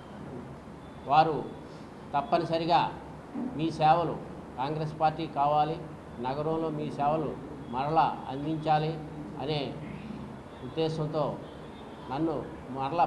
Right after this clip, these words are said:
ప్రోత్సహించి, ఈరోజు మరలా కొత్తగా నియామకం చేయటం జరిగింది. వారందరికీ కూడా నా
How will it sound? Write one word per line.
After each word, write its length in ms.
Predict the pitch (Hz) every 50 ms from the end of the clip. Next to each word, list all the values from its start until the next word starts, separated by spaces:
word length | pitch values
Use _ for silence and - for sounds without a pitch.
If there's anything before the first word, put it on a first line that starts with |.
| - -
ప్రోత్సహించి, 680 | 139 139 143 - - 151 156 156 151 151 151 151 131 113 104 - - 156 - - 135 139
ఈరోజు 340 | 143 143 147 139 151 151 131 110 113 104 - - - - -
మరలా 220 | - 139 156 156 147 - 139
కొత్తగా 260 | 135 147 147 156 147 139 139
నియామకం 480 | 139 143 147 143 143 139 135 143 139 139 123 107 101 - - - - - - - - - -
చేయటం 260 | 139 139 139 139 139 131 120 127
జరిగింది. 380 | 120 135 143 147 147 156 175 190 196 - - - - - - - - 113 120
వారందరికీ 560 | 131 147 151 151 147 143 156 156 147 151 156 151 - 160
కూడా 180 | 156 - 214 233 233 - - - - - - - - - - - - - - - - - - - - - - - - - - - - -
నా 60 | 139